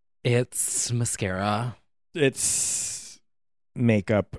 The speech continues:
Speaker 2: but it's always been makeup, and there have been several Dramageddons because of makeup.
Speaker 1: Yeah, this is literally Dramageddon three point oh.
Speaker 2: Yeah.
Speaker 1: Did you watch Jeffrey's review of this?
Speaker 2: I did not, but I saw it happen.
Speaker 1: So dramatic.
Speaker 2: So dramatic.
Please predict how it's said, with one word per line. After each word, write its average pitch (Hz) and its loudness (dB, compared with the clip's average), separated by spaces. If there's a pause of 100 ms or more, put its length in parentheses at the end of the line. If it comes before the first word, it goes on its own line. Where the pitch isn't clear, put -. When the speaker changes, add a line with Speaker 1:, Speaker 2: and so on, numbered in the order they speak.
(100)
Speaker 2:
but 117 4
it's - 0
always 120 4
been 113 2
makeup, 110 -2
and 120 4
there 117 8
have 117 6
been 117 2
several 120 6
Dramageddons 107 2
because 113 2
of 98 -4
makeup. 104 0 (120)
Speaker 1:
Yeah, 123 6
this 131 0
is 151 0
literally 127 4
Dramageddon 110 -2
three 101 -6
point 113 -4
oh. 156 0 (300)
Speaker 2:
Yeah. 110 2
Speaker 1:
Did 123 2
you 180 4
watch 113 2 (140)
Jeffrey's 104 0
review 107 4
of 101 2
this? 113 2
Speaker 2:
I 113 6
did 101 -2
not, 104 2
but 107 2
I 110 4
saw 98 2
it 95 0
happen. 85 -4
Speaker 1:
So 151 2
dramatic. 85 -6
Speaker 2:
So 127 8
dramatic. 87 -2